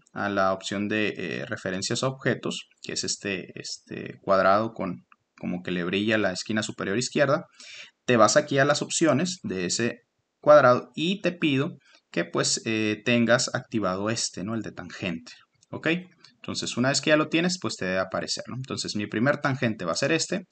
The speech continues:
la segunda tangente va a ser este, es decir, el área de contacto, y si te fijas ahí las instrucciones te dice, precisa el radio del círculo. Te sugiere que lo hagas de treinta y tres, ¿no? Tú lo puedes hacer, por ejemplo, de cuarenta,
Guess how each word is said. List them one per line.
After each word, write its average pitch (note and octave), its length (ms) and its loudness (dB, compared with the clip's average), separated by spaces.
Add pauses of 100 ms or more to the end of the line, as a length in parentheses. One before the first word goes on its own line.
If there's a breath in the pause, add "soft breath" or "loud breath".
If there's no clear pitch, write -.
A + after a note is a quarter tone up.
(380 loud breath)
la A2 180 2
segunda A#2+ 400 0
tangente A#2+ 600 -4 (200)
va F2+ 60 -4
a - 20 -4
ser G#2+ 200 -2
este, C3+ 240 -2
es C3 60 -2
decir, A#2+ 320 0 (240 loud breath)
el G#2+ 180 2
área A2+ 180 4
de C3+ 100 0
contacto, D#3+ 540 2 (160)
y - 80 -6
si A#2+ 100 -4
te - 120 -4
fijas B2+ 340 -2
ahí D3+ 160 0
las C#3+ 180 -2
instrucciones C3+ 580 -2
te G#2 80 -4
dice, G#2+ 260 -4
precisa C3 640 0 (100)
el A#2+ 180 0
radio G#2+ 300 0
del B2 120 -2
círculo. C3+ 440 -2 (380 loud breath)
Te F3 120 4
sugiere F3+ 400 6
que F#3+ 100 4
lo E3 120 10
hagas F3+ 180 8
de F3 80 4
treinta C#3 380 0
y C3 80 0
tres, G2 260 0
¿no? E3 140 -4 (360 loud breath)
Tú B2+ 80 0
lo C3+ 140 2
puedes D3 220 6
hacer, C3+ 240 2
por C#3+ 100 0
ejemplo, G#2 340 -2
de F#2+ 120 -2
cuarenta, D3 500 4